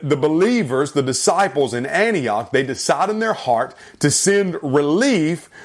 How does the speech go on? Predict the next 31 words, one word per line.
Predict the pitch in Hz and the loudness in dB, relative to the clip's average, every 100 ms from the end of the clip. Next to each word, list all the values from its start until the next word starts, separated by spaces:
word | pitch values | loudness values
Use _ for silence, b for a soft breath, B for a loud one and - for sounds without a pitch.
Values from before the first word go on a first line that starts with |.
| B | B
to | 180 | 0
the | 170 | 0
brothers | 135 147 202 196 185 | 0 2 2 2 -2
and | 175 143 | -2 -4
sisters | - 226 202 - 143 135 | 0 0 0 0 0 0
who | 147 151 | 0 2
were | 143 143 | 4 2
in | 139 127 | 2 -2
Judea. | 117 120 120 139 113 80 _ B B B | 0 2 2 2 -2 -6 _ B B B
Now, | 123 | -2
what | 135 175 214 | 0 0 0
kind | 175 175 165 | 0 0 0
of | 139 | 0
relief | 143 127 120 113 - b - | 0 2 -2 -4 -14 b -2
was | 127 160 160 - | 2 4 2 0
this? | 110 101 | -6 -2
Well, | 135 147 147 B B | 0 2 0 B B
we | 143 | -2
can | 165 180 | 0 0
imagine | 170 160 147 156 170 | -2 0 2 0 0
that | 156 | 0
it | 165 - | -2 0
could | 175 | 0
have | 180 | 0
been | 165 151 | 0 -2
possibly | - 151 151 143 147 | -2 0 0 -2 -2
some | 156 | -2
sort | 147 165 147 | -2 0 0
of | - | -2
physical | - 180 160 147 147 139 | 0 0 0 -2 -2 0
relief, | 139 143 156 131 147 | 0 2 0 0 -4